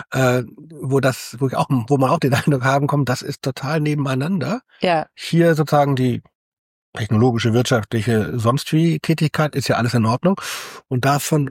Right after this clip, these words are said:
Speaker 1: vollkommen abgekoppelt ein reiner Ort, ein Paradies, aber auch nur für uns.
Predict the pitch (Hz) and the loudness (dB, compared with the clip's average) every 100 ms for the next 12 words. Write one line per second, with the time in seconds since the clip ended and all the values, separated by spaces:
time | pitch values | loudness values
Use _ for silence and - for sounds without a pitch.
0 | - - - 175 - 147 131 - 170 - | -8 -18 -4 -4 -2 -2 -2 -2 -4 -2
1 | 143 - 147 139 - - 120 120 123 117 | -4 0 -2 -2 -10 -6 -2 2 0 -2
2 | 117 98 113 123 120 104 104 117 - - | -4 -2 0 0 0 0 2 2 -2 -10
3 | 110 104 104 110 - - - 120 110 107 | -6 -4 -6 -8 -14 -16 -4 -2 0 0
4 | 139 - - - 127 127 139 139 - 131 | -2 -2 -6 -4 0 0 2 2 2 2
5 | 135 147 240 - | 4 4 2 0